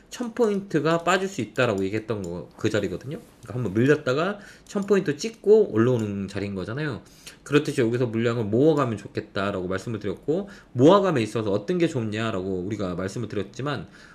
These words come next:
오늘 반등 들어오는 거, 세게 들어오는 거 봤죠. 왜냐면 이렇게 바닥에서 순환매, 뭐, 셀트리온 것도 아침에 막 강하게 움직였고, 셀트리온 헬스케어도 마찬가지고, 기아, 현대, 아, 현대차, 뭐, 이것도 강하게 움직였던 하루가 아닌가, 이렇게 봅니다. 그죠? 오 프로, 육 프로씩 나오잖아요.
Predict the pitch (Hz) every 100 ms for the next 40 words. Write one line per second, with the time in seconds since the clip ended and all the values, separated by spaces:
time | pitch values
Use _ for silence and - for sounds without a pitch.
0 | - 120 131 - 135 156 139 120 104 143
1 | 208 202 151 104 95 87 - 71 - 87
2 | 90 87 - - 117 127 113 151 214 -
3 | - - - - - - - - - -
4 | - - - 202 214 165 92 78 98 170
5 | 175 170 139 110 87 92 - 90 85 -
6 | 117 123 101 92 101 82 - 104 143 170
7 | 147 113 151 165 - 143 110 90 - 98
8 | 90 82 104 - - 110 120 185 180 104
9 | 135 175 - - - - - 110 165 170
10 | 156 - - - 98 98 110 110 - 110
11 | 113 107 139 120 113 107 - 113 143 107
12 | 90 95 85 98 104 101 101 87 82 82
13 | 123 - 127 98 - 135 113 87 85 92
14 | 139 123